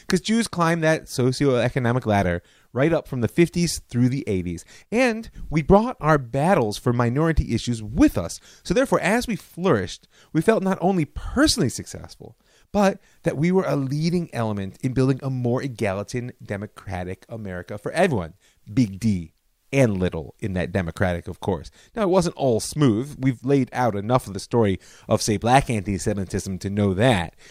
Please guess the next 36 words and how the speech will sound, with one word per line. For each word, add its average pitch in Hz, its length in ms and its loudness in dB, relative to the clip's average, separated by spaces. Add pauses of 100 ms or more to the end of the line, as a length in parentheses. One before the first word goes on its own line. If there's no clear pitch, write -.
(120)
I - 40 -6
mean, 120 140 2
the 131 100 -4
L 165 160 2
A 151 100 2
Times 131 520 -2 (160)
national 127 460 0
exit 123 340 0
poll 95 200 2
after 95 220 -4
the 101 160 0
eighty-four 123 460 2
election 101 480 -2 (240)
showed 165 240 2
that - 140 2
fifty-eight - 840 0
percent 127 380 2
of 92 100 -4
Jews 113 380 2
disapproved 135 800 0
of 101 80 -2
Jesse 110 320 -2
Jackson 98 540 -2 (260)
as 107 140 -2
a 107 60 -4
presidential 107 480 2
candidate, 92 540 -2 (220)
as 139 160 4
compared 139 520 0
to 104 200 0
forty-two 127 440 2
percent 98 300 0
of 80 100 -6
the 90 60 -6
general 127 360 0
populace. 82 580 -8